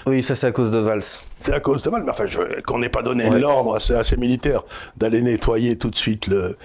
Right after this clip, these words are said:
Speaker 2: donc,
Speaker 1: Ouais.
Speaker 2: il y a deux actes l'un derrière l'autre
Speaker 1: Ouais.
Speaker 2: qui sont, qui sont, mais qui auraient dû, normalement, on aurait dû demander la démission du ministre de l'Intérieur ou du Premier ministre, mais immédiatement, ils auraient
Speaker 1: Ouais,
Speaker 2: dû être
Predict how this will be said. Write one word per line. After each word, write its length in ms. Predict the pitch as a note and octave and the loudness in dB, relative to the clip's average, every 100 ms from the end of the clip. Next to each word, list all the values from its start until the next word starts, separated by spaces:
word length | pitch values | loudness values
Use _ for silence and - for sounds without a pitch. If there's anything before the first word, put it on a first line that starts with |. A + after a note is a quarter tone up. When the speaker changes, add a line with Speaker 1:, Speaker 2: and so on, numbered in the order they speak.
| - - - | -20 -12 -2
Speaker 2:
donc, 220 | D3 G#2 | 2 2
Speaker 1:
Ouais. 60 | G#2 | 4
Speaker 2:
il 40 | |
y 40 | G#2+ | 2
a 80 | |
deux 560 | G#2 G2+ D#3 E3+ A#2+ - | 0 0 4 6 4 2
actes 300 | C#3 - - | 0 0 -2
l'un 260 | G#2+ C3+ B2 | 0 2 2
derrière 360 | G#2 G#2 A#2+ | 2 2 2
l'autre 400 | E3+ D4 D4+ - | 2 2 0 0
Speaker 1:
Ouais. 160 | G#2 - - - _ | 0 -2 -6 -20 _
Speaker 2:
qui 160 | - A#2 | -2 0
sont, 260 | - B2+ A2 | 2 0 0
qui 280 | - - | -2 -4
sont, 200 | A2+ E3 - | -2 -2 -2
mais 220 | A#2+ A2 - - - _ | 0 0 -4 -20 -20 _
qui 180 | - G#2+ F#2 | -4 -4 0
auraient 220 | G2+ G#2 | -2 0
dû, 340 | G#2 G#2 A2+ - _ _ _ _ - - - - | -2 0 -2 -4 _ _ _ _ -20 -20 -20 -8
normalement, 420 | G2 F2+ - F3+ | -4 -4 -2 -2
on 80 | E3 | 0
aurait 200 | G2 G#2 | 0 0
dû 120 | G2+ | 0
demander 440 | G2+ G2+ G2+ G#2 G#2+ | -2 -2 -2 0 0
la 120 | E2 | -2
démission 380 | - G2+ G2 G2+ | -2 -4 -2 -4
du 100 | G2 | -2
ministre 420 | G2+ G2+ - G2 | -2 -2 -2 0
de 60 | G2+ | 0
l'Intérieur 440 | G2 F#2+ G2+ G2+ | 0 0 2 0
ou 20 | |
du 100 | F2+ | -2
Premier 260 | - G2 G2 | -4 -2 0
ministre, 280 | D3 A#3+ - | 2 0 0
mais 100 | A3 | -4
immédiatement, 640 | - C3 C#3 A#2+ C#3 C4+ C4+ | 0 0 2 0 0 2 2
ils 80 | C3+ | 4
auraient 120 | G#2 | 2
Speaker 1:
Ouais, 40 | |
Speaker 2:
dû 80 | A#2+ | 2
être 120 | B2+ | 0